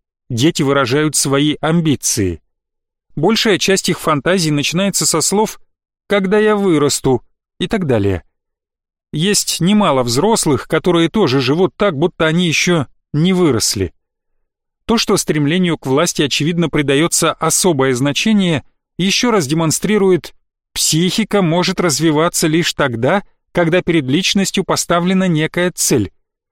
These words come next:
В нашей цивилизации эта цель подразумевает общественное признание и положение. Личность никогда не остаётся надолго с какой-нибудь нейтральной целью,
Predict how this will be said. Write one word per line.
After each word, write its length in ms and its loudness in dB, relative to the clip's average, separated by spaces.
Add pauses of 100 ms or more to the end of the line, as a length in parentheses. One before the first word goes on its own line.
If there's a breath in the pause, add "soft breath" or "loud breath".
(460)
В 120 -2
нашей 320 0
цивилизации 840 0 (260)
эта 240 -2
цель 240 0
подразумевает 720 0
общественное 640 -2
признание 640 0
и 140 -6
положение. 680 0 (600)
Личность 680 -2 (220)
никогда 460 0
не 100 2
остаётся 540 0
надолго 420 0
с 80 0
какой-нибудь 680 -2 (200)
нейтральной 640 0
целью, 480 0